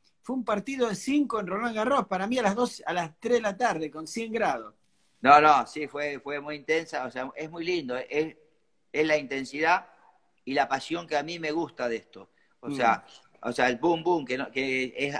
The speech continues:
Speaker 2: así. Entonces, eh, que, que así tiene que ser. Eh, entonces, vos tenés que estar atento a todo y bueno, y tenés que darle la libertad, porque te vas a equivocar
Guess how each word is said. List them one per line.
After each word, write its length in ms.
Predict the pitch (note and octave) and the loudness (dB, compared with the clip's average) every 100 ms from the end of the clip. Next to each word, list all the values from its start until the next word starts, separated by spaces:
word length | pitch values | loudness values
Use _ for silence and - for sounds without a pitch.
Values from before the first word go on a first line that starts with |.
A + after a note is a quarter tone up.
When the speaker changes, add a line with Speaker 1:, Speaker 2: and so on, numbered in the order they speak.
| - | -6
Speaker 2:
así. 540 | A#2 - C3+ - _ _ _ _ | -2 0 0 -2 _ _ _ _
Entonces, 640 | - A2+ C#3+ C#3+ C#3+ C3+ - - - _ - | -8 0 0 2 2 2 0 -8 -20 _ 0
eh, 340 | B2 C3 B2+ | 2 4 2
que, 220 | C3 A#2+ | 0 -4
que 80 | B2+ | -2
así 240 | A#2+ E3+ | 0 -2
tiene 260 | E3 D3+ B2+ | 0 0 0
que 100 | A2+ | -4
ser. 300 | - G2 E2 _ _ _ _ _ _ | -6 -8 -10 _ _ _ _ _ _
Eh, 640 | A2+ A#2+ A#2 A2+ - - _ | 2 4 4 2 -2 -12 _
entonces, 540 | B2+ D#3 D#3 E3 D3+ - - | 0 2 4 4 2 -4 -2
vos 160 | C#3 | 0
tenés 280 | D#3 D#3+ D#3+ | 4 4 2
que 540 | - E3 D#3 - _ _ - | 2 2 2 -2 _ _ -16
estar 320 | - D#3 D#3+ | -6 -2 0
atento 420 | D#3 E3+ E3+ D#3 | 0 -2 -2 -2
a 100 | D3 | 0
todo 500 | E3 D#3 C#3 C#3 - _ _ _ _ _ _ _ _ - | 0 -2 -4 -8 -14 _ _ _ _ _ _ _ _ -8
y 100 | C3+ | -2
bueno, 380 | F3+ C#3+ A2 - _ _ | -2 -2 -6 -12 _ _
y 240 | - B2+ B2+ | -10 -6 -2
tenés 260 | C#3+ E3 | 0 0
que 160 | F3 E3+ | 0 4
darle 260 | F3+ G3+ F3+ | 4 4 2
la 80 | |
libertad, 420 | D3+ C#3 B2+ G3 - _ _ _ _ | 0 0 -2 -4 -6 _ _ _ _
porque 240 | A#2+ A#2+ | -8 -4
te 100 | A#2+ | -2
vas 120 | C#3+ F3 | 0 0
a 60 | |
equivocar 640 | E3 D3+ C#3+ D#3 F3 - | 0 -2 -2 0 0 -2